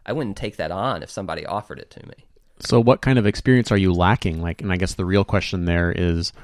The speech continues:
Speaker 2: what's the difference between a low-level coach who's able to coach a new pro and a high-level coach who's able to coach someone who's near the top of the field at Kona?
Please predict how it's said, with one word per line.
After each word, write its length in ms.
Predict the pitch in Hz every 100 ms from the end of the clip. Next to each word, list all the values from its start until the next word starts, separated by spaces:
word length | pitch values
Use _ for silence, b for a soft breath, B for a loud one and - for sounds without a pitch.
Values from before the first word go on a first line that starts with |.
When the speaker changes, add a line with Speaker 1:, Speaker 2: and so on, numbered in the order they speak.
| B
Speaker 2:
what's 220 | - 107
the 100 | -
difference 360 | 95 107 104 85
between 360 | - - 98 90
a 100 | 85
low-level 560 | 87 92 95 92 90
coach 380 | - 98 92 -
who's 160 | 95 80
able 260 | 98 92
to 80 | 92
coach 300 | - 92 -
a 40 | 95
new 180 | 85
pro 480 | 80 - 123 95 90
and 160 | 90 85
a 100 | 82
high-level 400 | 90 107 92 87
coach 380 | 85 90 85 -
who's 180 | 87
able 300 | 82 92 87
to 120 | 85 -
coach 300 | - 85 -
someone 320 | 90 87 82
who's 240 | 85 82
near 160 | 87 85
the 60 |
top 280 | 82 - 85
of 60 | 87
the 80 | 87
field 300 | 87 82 82
at 80 |
Kona? 400 | - 107 95 107